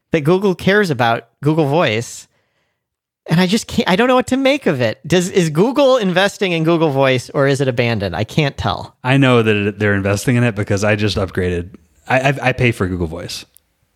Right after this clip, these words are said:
Speaker 1: Yeah,
Speaker 2: But, like,
Speaker 1: I use it, but it's, it hasn't changed in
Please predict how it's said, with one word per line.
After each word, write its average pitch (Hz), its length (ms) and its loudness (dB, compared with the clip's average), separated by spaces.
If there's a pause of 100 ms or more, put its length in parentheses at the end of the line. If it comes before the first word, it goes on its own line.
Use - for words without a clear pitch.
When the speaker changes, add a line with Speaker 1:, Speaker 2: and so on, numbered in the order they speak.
(120)
Speaker 1:
Yeah, 180 300 2
Speaker 2:
But, 98 100 2
like, - 20 -4
Speaker 1:
I 233 120 0
use 226 240 0
it, 143 100 0
but 143 200 0
it's, 143 220 -4
it 156 100 0
hasn't 165 300 2 (180)
changed 165 440 -2
in 110 280 0